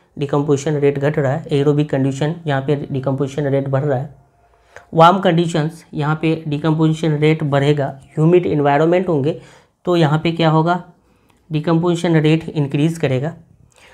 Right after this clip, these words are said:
तीसरा option देखेंगे low temperature पे, लो या फिर हाई पे क्या होती है, decomposition घट जाता है,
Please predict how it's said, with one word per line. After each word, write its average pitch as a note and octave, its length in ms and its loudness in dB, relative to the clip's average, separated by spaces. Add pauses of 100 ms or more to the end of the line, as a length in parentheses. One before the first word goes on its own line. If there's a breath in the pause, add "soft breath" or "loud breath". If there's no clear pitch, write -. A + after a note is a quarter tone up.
(460 soft breath)
तीसरा F#3 320 4
option F#3+ 300 0
देखेंगे F#3 320 0
low F#3 180 4
temperature E3 520 -2
पे, E3 240 -8 (100)
लो E3+ 240 4
या E3+ 160 4
फिर E3+ 180 0
हाई F3+ 240 -2
पे D3 200 -4 (240)
क्या D#3 120 -2
होती D#3 220 -2
है, F3+ 60 2
decomposition E3 720 0
घट D3 200 2
जाता B2+ 280 -2
है, - 80 -10